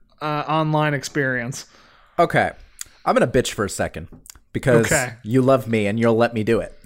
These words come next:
Speaker 2: Um,
Speaker 1: Indeed.
Speaker 2: so I recently, Stephanie and I recently upgraded our phones.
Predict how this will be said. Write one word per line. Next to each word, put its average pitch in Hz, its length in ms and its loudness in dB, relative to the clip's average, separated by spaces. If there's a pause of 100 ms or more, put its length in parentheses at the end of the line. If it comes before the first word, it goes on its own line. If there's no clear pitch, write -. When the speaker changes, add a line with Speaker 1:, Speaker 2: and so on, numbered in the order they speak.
(260)
Speaker 2:
Um, 110 320 2
Speaker 1:
Indeed. 131 340 -2 (840)
Speaker 2:
so 135 680 4 (680)
I 180 100 4
recently, 190 960 2
Stephanie 226 360 0
and 180 120 0
I 160 100 2
recently 135 420 -2
upgraded 90 480 -4
our 110 100 0
phones. 107 680 -4